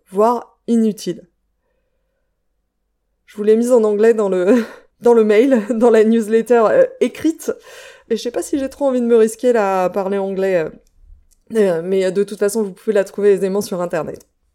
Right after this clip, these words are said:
Cette question, donc quelle est la chose que vous pouvez faire de telle sorte qu'en la faisant, tout le reste sera plus simple, voire inutile, vous pouvez l'appliquer à une période de vie ou à un domaine de vie en fonction de ce qui est important ou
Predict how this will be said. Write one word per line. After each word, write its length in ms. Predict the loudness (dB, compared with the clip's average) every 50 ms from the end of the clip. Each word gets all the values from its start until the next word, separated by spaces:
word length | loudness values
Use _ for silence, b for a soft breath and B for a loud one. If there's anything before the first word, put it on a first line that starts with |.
| _ _ _ _ _ _ _ _ _ _ _ _ b b b b b b b b b _
Cette 240 | -10 -10 -10 -6
question, 540 | -4 -4 -4 -4 -6 -6 -4 -4 -4 -4 -6 -10
donc 220 | -10 -12 -12 -14 -4
quelle 200 | 0 0 2 2
est 80 | 2 2
la 160 | 2 0 0
chose 260 | 0 -2 -4 -6 -4
que 100 | -4 -6
vous 120 | -6 -6 -8
pouvez 300 | -12 -2 0 2 2 2
faire 220 | 0 -2 -4 -4
de 80 | -6 -6
telle 200 | -4 -4 -6 -4
sorte 280 | -6 -8 -10 -10 -10
qu'en 100 | -10 -10
la 120 | -8 -8 -8
faisant, 340 | -6 -6 -6 -4 -6 -6
tout 160 | -8 -8 -6 -4
le 80 | -2
reste 220 | -2 -2 -4 -6 -8
sera 280 | -10 -10 -10 -10 -12
plus 180 | -12 -14 -14 -12
simple, 260 | -10 -8 -8 -8 -6
voire 200 | -6 -6 -6 -4
inutile, 540 | -2 -2 -2 -4 -4 -6 -8 -6 -6 -6 -8 B B B B B B B B B _ -8
vous 100 | -8 -8
pouvez 200 | -6 -4 -2 0
l'appliquer 520 | 0 0 0 -2 -8 -12 -8 -2 0 2
à 180 | 2 2 2 2
une 180 | 2 0 0 0
période 420 | 0 0 2 4 4 2 2 2
de 100 | 0 0
vie 320 | 0 0 -2 -4 -2 -2
ou 140 | -2 -2 -2
à 40 | -2
un 180 | -2 -2 -2 0
domaine 340 | 2 2 2 2 0 0
de 100 | 2 0
vie 300 | 0 0 -2 -2 0 0
en 160 | 0 0 -2 -4
fonction 360 | -6 -8 -10 -6 -4 -4 -2
de 120 | -2 -2
ce 100 | -4 -4
qui 100 | -4 -4
est 40 | -2
important 600 | -2 -2 -2 -4 -6 -6 -4 -2 0 0 2 0
ou 320 | 0 -2 -4 -8 -12 -14